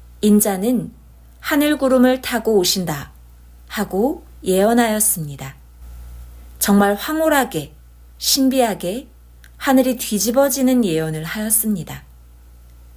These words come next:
이 약속과 예언이 어떻게 이루어졌는지 그 실상을 확실하게 확인해 보아야 합니다. 그 예언이 예수님이 오셨을 때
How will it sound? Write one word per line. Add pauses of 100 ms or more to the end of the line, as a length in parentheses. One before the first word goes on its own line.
(400)
이
약속과
예언이 (160)
어떻게
이루어졌는지 (720)
그
실상을
확실하게 (340)
확인해
보아야
합니다. (1160)
그
예언이 (480)
예수님이
오셨을
때